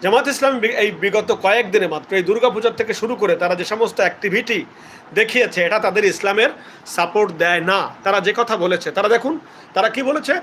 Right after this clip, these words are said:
তাদের মেইন নেতা, লিডার, একদম পু-, পুরা প্রথম, মানে, আহ, যিনি আমির শাহ, তিনিই বলেন, "দুর্গাপূজার শুভেচ্ছা জানাই, এই, আহ, শারদীয় দুর্গাপূজার শুভেচ্ছা জানিয়েছেন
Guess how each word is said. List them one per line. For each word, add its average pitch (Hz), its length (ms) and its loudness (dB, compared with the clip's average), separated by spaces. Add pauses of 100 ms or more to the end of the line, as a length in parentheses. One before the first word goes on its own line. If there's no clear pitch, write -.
(260)
তাদের 208 240 4
মেইন 214 400 2
নেতা, 202 360 2
লিডার, 202 420 2
একদম 175 380 -6
পু-, 214 160 -10
পুরা 208 380 0 (300)
প্রথম, 208 280 0
মানে, 196 200 2
আহ, 175 280 0
যিনি 185 160 -2
আমির 208 260 0
শাহ, - 240 -4 (200)
তিনিই 285 240 0
বলেন, 226 340 2 (300)
"দুর্গাপূজার 226 500 2
শুভেচ্ছা 220 500 0
জানাই, 214 320 2 (360)
এই, 170 300 0
আহ, 139 440 -4
শারদীয় 226 540 0
দুর্গাপূজার 196 500 0
শুভেচ্ছা 190 540 -2
জানিয়েছেন 220 500 0